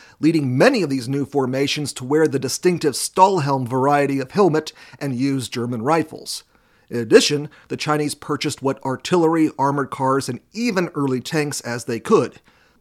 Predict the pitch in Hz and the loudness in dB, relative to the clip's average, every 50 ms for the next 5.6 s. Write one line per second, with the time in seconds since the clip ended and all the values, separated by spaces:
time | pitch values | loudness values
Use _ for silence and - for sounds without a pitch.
0 | _ _ - 170 - - - 180 220 247 254 - 202 208 170 143 180 247 294 - | _ _ 2 2 2 2 4 4 6 6 6 4 4 2 2 4 2 2 0 0
1 | - - 98 92 - - 127 139 143 123 104 - - 135 165 185 226 226 214 214 | -4 -8 -10 -8 -6 -2 -2 -2 -2 -4 -6 -2 0 2 2 4 4 2 2 0
2 | 202 131 110 131 151 151 160 202 226 208 156 139 127 - - 151 135 135 127 127 | -2 -2 -2 0 2 4 6 8 6 6 4 2 -4 -6 -2 0 0 0 0 0
3 | 139 151 147 139 131 147 - - - - - - 180 202 233 226 - - 147 143 | -2 -2 0 0 -2 -2 -2 -4 -10 -14 -8 -4 0 0 0 0 -2 -2 -4 -4
4 | 120 127 151 147 123 - - 127 123 - - 135 123 - 139 113 113 131 107 127 | -2 -2 -4 -4 -6 -6 -6 -6 -4 -4 -6 -8 -8 -10 -8 -8 -8 -6 -6 -4
5 | 127 127 - - 139 170 220 175 - - - - | -4 -4 -4 -4 0 0 2 0 0 -4 -8 -14